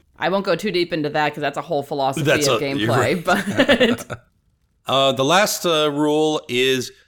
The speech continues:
Speaker 2: use your abilities to help the gr-, group succeed at their goals. Um,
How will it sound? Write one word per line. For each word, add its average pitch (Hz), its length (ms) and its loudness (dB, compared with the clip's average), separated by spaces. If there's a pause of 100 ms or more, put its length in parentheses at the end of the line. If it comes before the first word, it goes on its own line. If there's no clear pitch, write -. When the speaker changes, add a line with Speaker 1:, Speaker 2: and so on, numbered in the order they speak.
(200)
Speaker 2:
use 185 680 0 (240)
your 131 240 0
abilities 120 840 0 (100)
to 95 200 -4
help 120 320 -4
the 135 100 -4
gr-, 95 300 -8 (140)
group 110 240 -4
succeed 85 640 -6 (300)
at 87 160 -4
their 80 100 -8
goals. - 380 -10 (580)
Um, 87 460 -8